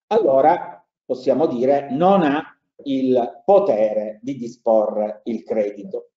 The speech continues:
Quindi l'interrogativo che, eh, ci si è tradizionalmente posti è, eh, l'amministrazione finanziaria in quanto titolare del credito tributario ha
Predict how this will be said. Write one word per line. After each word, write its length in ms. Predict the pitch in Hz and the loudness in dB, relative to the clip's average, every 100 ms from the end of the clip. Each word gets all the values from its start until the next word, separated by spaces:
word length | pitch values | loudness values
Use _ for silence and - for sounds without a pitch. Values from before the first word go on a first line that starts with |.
| _ _ _ _ _ _ | _ _ _ _ _ _
Quindi 260 | - 247 - | -2 -2 0
l'interrogativo 1300 | 214 208 196 196 165 160 180 214 156 123 - - _ - | -2 0 4 4 6 4 2 2 4 2 0 -12 _ 0
che, 320 | 170 156 - | 4 4 0
eh, 160 | 110 | -8
ci 240 | - - 127 | -12 -8 -8
si 180 | 131 151 | 0 4
è 440 | 147 117 - - | 4 2 -6 -14
tradizionalmente 1300 | - 160 143 139 135 147 139 139 143 190 147 120 135 | -2 0 0 -2 -8 0 2 2 2 0 -2 2 2
posti 520 | - 127 127 - - 135 | 4 2 2 0 0 2
è, 300 | 135 120 - _ _ _ _ _ | 2 0 -8 _ _ _ _ _
eh, 280 | 120 120 120 | -2 -2 0
l'amministrazione 840 | 202 190 160 151 156 139 190 160 | 0 0 -2 -4 -2 0 4 2
finanziaria 720 | 139 139 127 - 208 156 131 127 | 2 -4 -4 2 4 4 4 0
in 160 | 123 | -2
quanto 800 | 135 156 139 131 135 135 - - _ | 2 2 2 -2 2 2 2 -10 _
titolare 720 | - 127 147 147 151 131 123 120 | -14 0 4 6 6 2 -2 -2
del 220 | 123 123 | -2 -2
credito 380 | 135 127 123 117 | -2 -2 0 -2
tributario 880 | 117 113 113 135 120 101 98 - _ _ _ _ | -4 -6 -2 0 0 0 -6 -18 _ _ _ _
ha 360 | - 196 - - | -6 -4 -4 -14